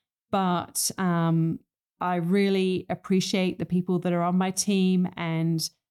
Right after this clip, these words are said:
you know, I've got some great people that have come on board and very excited about that. But part of that process is learning to let go. So, you know, I've, this skill of learning to let go, I've had to do it in my home life,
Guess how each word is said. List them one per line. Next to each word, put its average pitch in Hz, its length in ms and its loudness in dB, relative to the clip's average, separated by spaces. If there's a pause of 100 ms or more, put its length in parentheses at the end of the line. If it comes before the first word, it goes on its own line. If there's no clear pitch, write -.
(120)
you 185 100 4
know, 170 280 2
I've 170 140 -8
got - 180 -8
some 185 200 2
great 180 420 -4
people 208 440 -2
that 180 140 -2
have 165 160 0
come 175 220 0
on 165 160 0
board 190 500 0 (480)
and 175 360 0
very 202 240 -2
excited 190 540 -4
about 175 340 -4
that. 170 280 -4
But 180 240 -6 (120)
part 240 300 -4
of 247 80 -4
that - 240 -6
process 220 400 -2
is 170 160 -2
learning 180 300 2
to 175 160 -6
let 165 200 -2
go. 180 320 -2
So, 165 220 0
you 170 180 -2
know, 180 180 -2 (280)
I've, 196 300 -4 (280)
this 262 320 0
skill 240 460 2
of 196 140 -2
learning 190 300 2
to 185 140 -2
let 185 220 -2
go, 180 400 -2 (280)
I've 190 200 -4
had 196 220 -4
to 196 100 -2
do 180 240 2
it 175 240 0
in 170 480 0 (680)
my 170 180 4
home 220 400 2
life, 240 360 -2